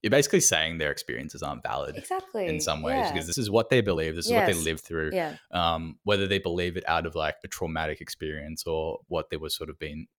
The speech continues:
Speaker 1: told and taught, I don't think it's necessarily right to try to correct that.
Speaker 2: Yeah.
Speaker 1: And I think one thing that's quite funny and quite, I guess, timely at the moment is when I was a kid, my parents used, and my grandparents used to ask, always ask me, "If China and Australia went to war,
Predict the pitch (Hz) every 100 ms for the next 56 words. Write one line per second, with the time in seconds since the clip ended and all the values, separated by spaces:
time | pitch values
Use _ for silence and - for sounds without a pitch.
0 | _ - 135 131 127 90 82 98 90 -
1 | - - _ - 117 135 123 - 95 -
2 | 78 - 87 80 - 85 82 82 - -
3 | 78 73 80 - _ - - 76 73 -
4 | 80 73 - 76 - _ 175 160 151 -
5 | 104 101 101 135 - 117 117 139 123 -
6 | 98 - 90 90 85 82 87 80 78 78
7 | 78 73 - - _ _ _ _ _ _
8 | - 92 85 85 80 - 85 82 80 82
9 | 82 80 101 139 139 95 95 85 - -
10 | - 101 92 101 123 156 196 - 107 98
11 | 85 87 92 87 82 82 - 82 82 -
12 | 85 82 78 80 - 82 80 - - -
13 | - 113 - - 143 165 226 214 143 -
14 | 110 120 131 104 104 107 104 82 92 98